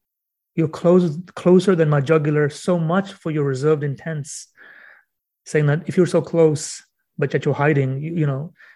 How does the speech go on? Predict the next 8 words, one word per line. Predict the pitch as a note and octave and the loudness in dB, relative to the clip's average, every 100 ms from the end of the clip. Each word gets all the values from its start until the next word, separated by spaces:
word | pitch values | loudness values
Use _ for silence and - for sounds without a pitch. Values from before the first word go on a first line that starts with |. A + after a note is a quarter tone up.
| _ | _
Then | D3 | -2
he | D3 | 0
says, | E3+ C#3+ - _ _ _ | 0 -4 -10 _ _ _
"Thief-like, | G#3 A#3 A#3 F3 C#3+ C#3+ D3+ - - _ _ _ _ | 6 6 6 2 0 0 -4 -16 -20 _ _ _ _
you | D3 | -4
enter | D3 D3+ D3 | -2 -4 -4
the | C#3 | -4
garden." | C3+ C3+ C3 | -2 -2 -2